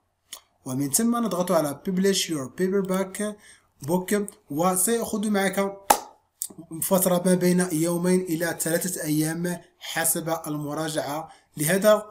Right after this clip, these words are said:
أقول لك قم بعمل عشر أو عشرين كتاب أو ثلاثين كتاب، أنت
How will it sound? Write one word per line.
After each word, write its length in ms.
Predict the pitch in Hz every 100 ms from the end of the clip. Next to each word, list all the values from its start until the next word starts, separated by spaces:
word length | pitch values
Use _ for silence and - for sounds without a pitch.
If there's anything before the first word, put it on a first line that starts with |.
| -
أقول 380 | 165 - 202 196
لك 380 | 190 185 208 202 _ _ -
قم 220 | 196 202
بعمل 380 | 180 175 185 170
عشر 520 | 165 180 196 202 -
أو 100 | 170
عشرين 460 | 165 160 180 185
كتاب 600 | 180 170 - 170 185 185 185 - _
أو 360 | 156 185 185 185
ثلاثين 580 | 185 190 196 190 202 202
كتاب، 520 | 190 185 185 185 185 - _ _ _ -
أنت 520 | 180 180 190 175 170